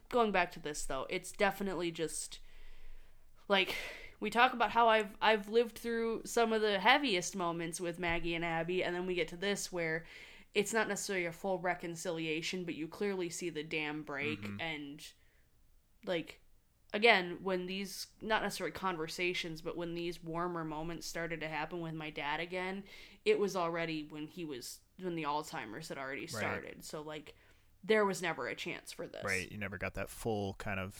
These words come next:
Speaker 2: full circle moment.
Speaker 1: No. I was at least able to be with him his last ten years and, like, be there for him and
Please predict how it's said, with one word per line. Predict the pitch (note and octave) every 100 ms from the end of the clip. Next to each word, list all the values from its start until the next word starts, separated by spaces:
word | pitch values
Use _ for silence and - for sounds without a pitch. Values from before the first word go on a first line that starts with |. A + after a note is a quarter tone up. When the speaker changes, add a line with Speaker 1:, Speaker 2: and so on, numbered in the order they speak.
| -
Speaker 2:
full | A#2
circle | G#2 G2+ G2+ G2+ A2 A2 - - - - - _ _ -
moment. | B2+ G2+ F#2 F#2+ F2+ E3
Speaker 1:
No. | F2+ - - - - -
I | G3+ G#3
was | F#3+
at | F#3+
least | F#3 F3+ -
able | E3 F3 E3 D#3+ D#3+ - - - - -
to | G3
be | E3+ F3
with | G#3 G#3+
him | A#3+
his | A#3+ A#3+
last | A#3 G#3+ A3
ten | - A#3 A#3
years | A3+ A#3 C4 C4+
and, | F3+ D#3+
like, | C#3 C#3 - - -
be | F3
there | F3+ G#3 G#3+
for | A3 A3 A3
him | A#3 B3+
and | A#3 D#3+ D#3+